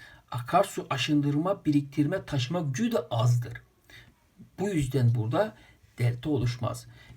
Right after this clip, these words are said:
Bir diğer neden akıntılar da etkili olmuştur. Özellikle Çanakkale ve İstanbul boğazlarımız var. Boğazlarda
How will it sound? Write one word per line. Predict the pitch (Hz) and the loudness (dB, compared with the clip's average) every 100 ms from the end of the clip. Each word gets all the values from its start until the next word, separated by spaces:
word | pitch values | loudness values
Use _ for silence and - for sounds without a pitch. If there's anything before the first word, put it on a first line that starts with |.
| - | -6
Bir | 185 233 156 139 | 2 2 2 2
diğer | 120 110 104 - _ _ - | 4 4 0 -10 _ _ 0
neden | 139 135 165 208 - | 2 2 2 0 -4
akıntılar | - - 160 156 185 233 | -6 0 0 2 4 4
da | 208 | 2
etkili | 135 - 127 | -2 -2 0
olmuştur. | 110 107 120 - - | 0 -2 -6 -6 -2
Özellikle | 143 135 160 185 202 - 165 208 - - - - _ _ | 0 2 0 0 -6 -2 0 0 -4 -20 -20 -20 _ _
Çanakkale | - 139 170 233 - 156 170 208 | -2 2 4 2 2 0 0 0
ve | 214 | -2
İstanbul | 147 - 196 208 196 160 | -2 -4 -4 -2 -4 2
boğazlarımız | 156 151 139 123 131 123 104 | 4 4 4 2 2 0 -2
var. | - - - _ - | -6 -10 -20 _ -2
Boğazlarda | 127 131 135 131 131 131 202 240 | 2 2 2 0 0 4 2 2